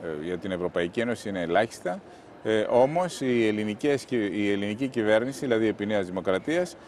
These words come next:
άρχισε να κάνει αιτήσεις και να διεκδικεί χρήματα, ε, από αυτό το ταμείο, ε, και εάν κάνει το αίτημα η ελληνική κυβέρνηση,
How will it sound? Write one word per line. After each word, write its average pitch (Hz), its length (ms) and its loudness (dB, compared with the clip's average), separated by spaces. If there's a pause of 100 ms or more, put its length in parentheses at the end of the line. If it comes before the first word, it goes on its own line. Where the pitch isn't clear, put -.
(220)
άρχισε 165 800 2
να 127 160 2
κάνει 143 340 2
αιτήσεις 135 680 -4 (380)
και 143 120 -2
να 135 120 4
διεκδικεί 127 440 2
χρήματα, 120 680 2 (440)
ε, 113 560 6
από 104 160 4
αυτό 120 220 2
το 104 200 2
ταμείο, 151 480 0 (240)
ε, 117 340 0 (460)
και 147 480 2 (840)
εάν 151 440 2 (420)
κάνει 147 240 4
το 139 100 4
αίτημα 135 400 6
η - 20 8
ελληνική 120 340 2
κυβέρνηση, 113 640 2